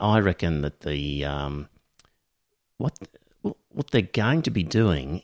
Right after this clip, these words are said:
is something that basically follows the Trade Practices Act. So, um, ordinary corporations in the ordinary course of business are prohibited, um, under Section fifty-two of the Trade Practices Act, which says,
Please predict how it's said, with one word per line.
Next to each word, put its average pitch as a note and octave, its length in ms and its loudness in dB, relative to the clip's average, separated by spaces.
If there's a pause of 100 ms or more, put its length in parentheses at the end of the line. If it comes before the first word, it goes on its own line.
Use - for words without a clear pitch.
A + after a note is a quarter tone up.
is F#2 260 0
something C3+ 580 4 (100)
that F2+ 360 -4
basically A#2+ 500 2
follows F2 560 6
the F2+ 80 -8
Trade G2 320 4
Practices F2+ 480 2
Act. - 340 -8
So, G2 320 4 (760)
um, E2+ 580 0 (800)
ordinary D#3+ 320 10
corporations C3+ 720 6
in F#2 80 2
the F#2 80 4
ordinary A2 320 8
course F#2+ 220 2
of D#2 120 -4
business - 640 2 (140)
are F#2+ 100 0
prohibited, F2+ 760 2 (200)
um, E2+ 480 -2 (360)
under F#2+ 120 0
Section - 280 2
fifty-two G#2 760 4
of F#2+ 60 4
the F#2+ 60 4
Trade G2 280 4
Practices F#2+ 460 4
Act, E2 220 0
which - 160 -2
says, G2+ 320 6